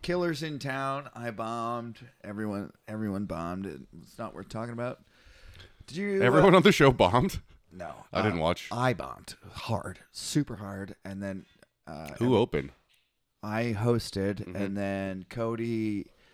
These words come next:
Speaker 1: Cody did fine. Alex
Speaker 2: Bomb.
Speaker 1: did okay.
Speaker 2: Bomb.
Speaker 1: Two bomb. Yeah, Crone killed, and then
Speaker 2: Yeah.
Speaker 1: Dino fucking killed.
Speaker 2: Yeah, Dino's funny.
Speaker 1: Uh, yeah.
Speaker 2: Fucking after the show, we're hanging out, and we're all making fun of Devo.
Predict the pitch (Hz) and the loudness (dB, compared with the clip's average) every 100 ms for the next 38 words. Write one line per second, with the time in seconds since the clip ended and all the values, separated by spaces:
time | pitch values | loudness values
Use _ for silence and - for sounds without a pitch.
0 | _ - - - _ - 147 143 139 143 | _ -20 -20 -20 _ -2 0 0 -2 -4
1 | 117 131 120 120 120 120 117 120 - 104 | -4 -2 0 0 0 0 -2 -4 -6 0
2 | 90 90 92 107 117 113 110 - 107 104 | 2 4 4 2 0 -2 -2 -4 -4 -2
3 | 104 107 80 78 82 - _ _ _ _ | -2 0 0 0 -4 -6 _ _ _ _
4 | - - _ 113 120 107 - 113 107 87 | -14 -14 _ -4 -2 -4 -4 -4 -4 -4
5 | - 131 127 123 123 107 120 110 107 95 | -6 0 2 2 0 -2 -2 0 0 -2
6 | - 104 78 - 113 107 101 95 82 - | -6 -4 -2 -2 -2 -2 -2 -4 -8 -8
7 | 98 95 95 85 85 - 87 82 80 85 | -10 -8 -6 -6 -10 -8 -8 -8 -12 -12
8 | 67 - 80 82 _ 123 - _ _ _ | -14 -18 -20 -20 _ -20 -20 _ _ _
9 | _ _ _ _ _ - 104 92 90 104 | _ _ _ _ _ -16 -14 -14 -16 -18
10 | - _ _ _ - 85 98 - 120 147 | -20 _ _ _ -14 -12 -12 -10 -6 -6
11 | 95 95 - 110 110 - 80 98 104 92 | -4 -6 -6 -6 -6 -4 -2 -2 0 -2
12 | 92 92 82 82 95 85 80 - _ _ | -2 -2 0 0 0 0 -4 -10 _ _
13 | - 95 95 87 95 92 87 80 80 78 | -4 0 2 0 -2 -4 -6 -6 -6 -2
14 | 87 104 | 0 0